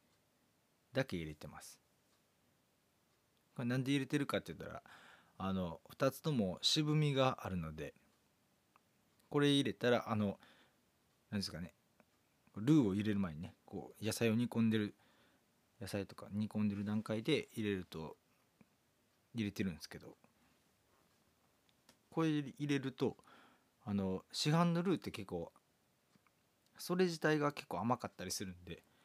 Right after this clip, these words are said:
あの、味が締まるというか、なんか、味に輪郭ができて、いいなと思ったんです。キリッ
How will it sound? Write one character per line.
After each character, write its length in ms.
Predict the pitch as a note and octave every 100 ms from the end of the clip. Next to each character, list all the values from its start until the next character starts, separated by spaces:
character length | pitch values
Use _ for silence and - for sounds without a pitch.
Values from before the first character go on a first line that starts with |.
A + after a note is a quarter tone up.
| _ _ _ _ _ -
あ 80 |
の、 180 | G#2 F#2 -
味 200 | C3 B2+
が 80 | C3+
締 240 | - A2
ま 80 | G#2
る 80 | A2
と 100 | F2+
い 60 |
う 60 | D#2
か、 180 | - - - _
な 80 | A#2+
ん 20 |
か、 200 | A#2 E2+ - - _
味 300 | C3+ C#3+ C#3+
に 160 | B2+ A#2
輪 240 | C#3+ D#3
郭 240 | D3 B2+ C3
が 100 | B2
で 120 | A#2+
き 80 | -
て、 240 | - - - _ _ _ _ _ _ _ _ _ _ _ _ _ _ _ _ _ _ _ _ _ _ _ - D#4 - -
い 140 | A2
い 40 | G#2+
な 180 | G2
と 120 | F#2+ D#2
思 100 | C#2+
っ 20 |
た 100 | C#2+
ん 40 |
で 60 | C2
す。 140 | - - _ _ _ _ _ _ _ _ _ _ _ _ _ _ _ _ _ _ _ _ _
キ 140 | D3
リ 80 |
ッ 40 | D3+